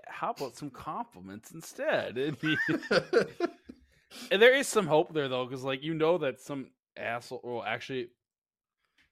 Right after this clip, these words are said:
Speaker 1: here's like this. You know some, like, really cringy kid would try to go on there to, like, find something to, like, some quip to say back to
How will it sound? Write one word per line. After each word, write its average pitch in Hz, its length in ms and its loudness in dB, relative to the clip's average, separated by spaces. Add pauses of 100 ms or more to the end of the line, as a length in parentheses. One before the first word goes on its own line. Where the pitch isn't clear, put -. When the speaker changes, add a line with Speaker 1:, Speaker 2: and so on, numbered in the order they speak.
(160)
Speaker 1:
here's 113 140 -10
like - 140 -18
this. 95 240 -18 (1700)
You 127 180 -8
know 147 140 -6
some, 123 280 -10
like, - 160 -18
really 120 240 -4
cringy - 600 -10
kid - 260 -14
would 80 100 -12
try 87 180 -8
to 80 100 -12
go 76 180 -10
on 62 180 -10
there 65 140 -12
to, 80 80 -8
like, 73 200 -12
find 85 320 -10
something 90 280 -10
to, - 60 -12
like, - 120 -14 (160)
some 107 200 -10
quip - 380 -6
to - 120 -18
say 98 180 -4
back 95 400 -4
to 98 300 -6